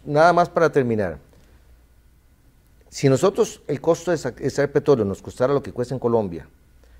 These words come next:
y lo refináramos, usted en lugar de pagar mil cien colones por la gasolina super, pagaría cuatrocientos. Por eso lo que don Otto Guevara me está invitando a que hablemos de cuál es la estrategia para que a futuro no nos pase estas cosas,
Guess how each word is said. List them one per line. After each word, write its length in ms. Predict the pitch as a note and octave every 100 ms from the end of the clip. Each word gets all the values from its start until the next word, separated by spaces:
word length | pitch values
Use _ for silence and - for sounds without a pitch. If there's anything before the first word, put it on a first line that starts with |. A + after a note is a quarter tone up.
| _ -
y 80 |
lo 160 | A#2+ A#2+
refináramos, 840 | A2+ A#2+ A#2+ C#3+ D#3+ E3 D#3 - - _ _ - -
usted 220 | - -
en 60 | C3
lugar 200 | B2 C3
de 80 | B2+
pagar 300 | A#2 A#2 A#2+
mil 240 | A#2+ B2
cien 220 | - A#2+
colones 340 | A#2+ A#2+ B2+ -
por 140 | A2+
la 80 | G2+
gasolina 340 | F#2 G#2+ A#2+
super, 380 | B2 D3 G#2+ D#2+ _ _ -
pagaría 340 | F#2+ F#2+ A2
cuatrocientos. 1000 | A#2 B2 A2 - F#2 F2+ F2 D2 - - _ _ _ -
Por 140 | A2
eso 240 | A#2 A#2+ C#3
lo 100 | B2+
que 100 | A#2
don 140 | G2
Otto 340 | A2+ B2 C3 B2
Guevara 320 | B2 B2+ B2+
me 60 |
está 160 | A2 B2
invitando 480 | B2 B2+ C3 B2+ G#2+
a 80 | F2+
que 120 | F2+
hablemos 420 | G#2 B2+ G#2+ - - -
de 80 | A2
cuál 200 | - C#3+
es 40 | D#3
la 80 |
estrategia 840 | C#3+ - B2+ A2 E3+ D#3 A2+ G2 G2 - _ -
para 220 | C3 B2
que 80 | B2
a 40 |
futuro 420 | A#2+ B2+ F3+ C#3
no 100 | A#2+
nos 140 | D3+ D#3+
pase 260 | D#3 D#3
estas 220 | E3 D#3+ -
cosas, 500 | F#3 D#3+ A2+ -